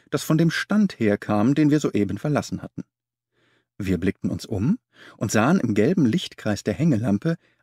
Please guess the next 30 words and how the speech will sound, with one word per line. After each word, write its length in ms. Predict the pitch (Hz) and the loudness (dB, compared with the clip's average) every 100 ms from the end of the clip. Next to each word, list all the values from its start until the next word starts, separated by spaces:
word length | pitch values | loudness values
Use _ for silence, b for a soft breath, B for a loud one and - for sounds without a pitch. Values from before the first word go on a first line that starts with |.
| - | -4
ein 240 | 101 101 - | 0 0 -2
rattengesichtiges 1040 | 95 139 175 160 123 117 - - 139 - | -6 -2 0 2 0 -2 -6 -4 -6 -2
Männchen, 600 | 104 95 87 - 95 87 _ _ _ _ _ - | 0 0 -2 -2 -2 -2 _ _ _ _ _ -2
und 180 | 147 - | -2 0
Breckenridge, 600 | 165 - 110 90 143 - | 0 2 2 2 2 0
der 100 | 117 | 0
Händler, 440 | 139 156 95 113 165 | 2 4 4 0 -2
stand 300 | - 131 - | -4 -2 0
in 80 | 110 | 0
der 100 | 101 - | -2 -4
Tür 400 | 113 101 151 220 B B | 0 2 2 0 B B
und 160 | 117 - | -6 0
schüttelte 420 | 208 202 185 160 | 0 2 2 2
gegen 240 | 135 135 | 2 2
die 80 | - | 0
kriechende 500 | - - 170 131 107 | -2 -4 -2 0 0
Gestalt 600 | 101 - - 139 - 101 | -2 -2 0 0 0 4
wild 320 | 131 131 - | 4 4 -2
die 60 | 127 | -4
Fäuste. 440 | - 101 - - - _ _ _ _ _ _ - | 0 0 0 -6 -8 _ _ _ _ _ _ 0
„Ich 260 | 117 107 | 2 4
habe 240 | 123 160 156 | 4 6 6
genug 400 | 139 123 208 - | 6 6 6 4
von 260 | - 131 - | 4 4 6
Ihnen 300 | 147 135 120 | 6 8 6
und 140 | 117 | 6
Ihren 260 | 131 123 107 | 4 4 4
Gänsen“, 580 | 123 127 107 110 87 - | 4 6 6 4 4 0
schrie 340 | - 110 104 | -6 -2 0
er. 300 | 101 92 78 | 0 -2 -4